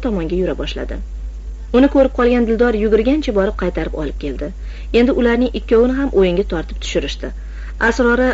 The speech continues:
qo'lini ko'tarib o'yinga bir cholandi, o'ynolmadi. Darrov davradan chiqdi. Dildor astoydil o'ynardi. U endi nihoyatda ochilib ketgan, uni ko'rgan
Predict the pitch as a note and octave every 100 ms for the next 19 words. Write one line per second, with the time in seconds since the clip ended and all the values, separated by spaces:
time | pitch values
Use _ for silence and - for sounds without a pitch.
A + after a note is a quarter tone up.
0 | - A#3+ G#3+ A3 G#3 G3 F#3+ F#3+ F#3+ F#3
1 | F3+ G3+ G3 - - G3+ C#4+ - F3 D3+
2 | C#3+ D3 - G3 F#3 D#3+ C#3 C#3 - -
3 | F3 G#3 C4 C4+ A#3+ F#3 F3 D3+ C#3+ D3
4 | - - A#2+ - - - G#3 G#3+ A#3+ B3
5 | G3 G3 - A#3+ G3 - D#3 E3 F3+ -
6 | - - - - - C4 B3 B3 A#3+ C4
7 | - A#3+ C4 C#4 C4 - A3 - G3+ -
8 | F3+ - F3 E3+ - - - B3+ C4+ C4+
9 | C4+ C4 -